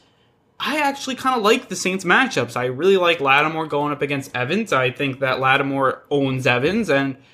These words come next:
I think that this is the one matchup where I'm pretty comfortable with, because I know Lattimore has been up to down, up and down, excuse me, but he comes to play against Evans. Always. Like, if there was one player that I'd wanna see opposite Marshawn Lattimore,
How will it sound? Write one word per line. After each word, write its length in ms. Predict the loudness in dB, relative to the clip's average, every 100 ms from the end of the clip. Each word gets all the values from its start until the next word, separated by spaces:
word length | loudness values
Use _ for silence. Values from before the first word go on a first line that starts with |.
| -4
I 120 | -2
think 260 | 0 -2 0
that 400 | 2 4 2 -2
this 160 | -8
is 80 | -2
the 100 | 0
one 220 | 2 2
matchup 420 | 2 0 0 -2 0
where 460 | 2 4 2 -2 -10 -16
I'm 80 | -2
pretty 180 | -2 0
comfortable 500 | 0 0 2 4 6
with, 200 | 4 2
because 460 | -2 2 0 0 -4
I 80 | -2
know 140 | 0
Lattimore 380 | 4 4 4 -2
has 100 | -2
been 160 | 0 0
up 140 | -2
to 100 | -2
down, 300 | 2 2 2
up 160 | 0 0
and 100 | 0
down, 220 | 2 0
excuse 380 | -2 -4 -4 -2
me, 260 | 0 -2 -4 _ -8
but 100 | -2
he 120 | -2
comes 320 | 0 -2 -2
to 80 | -2
play 260 | 0 2 2
against 260 | 2 -2
Evans. 400 | 0 0 0 -12 -20 _ _ _ 0
Always. 480 | 4 4 2 -6 -12 _ _
Like, 280 | 2 2 2
if 240 | -4 0
there 100 | 2
was 160 | 0 -2
one 240 | -4 -6
player 380 | -2 2 4 2
that 240 | 0 -2
I'd 120 | -2 0
wanna 220 | 0 0
see 160 | -2
opposite 380 | 0 0 0 -4
Marshawn 400 | -2 -4 -2 0
Lattimore, 680 | 2 2 0 -2 -4 -4 -6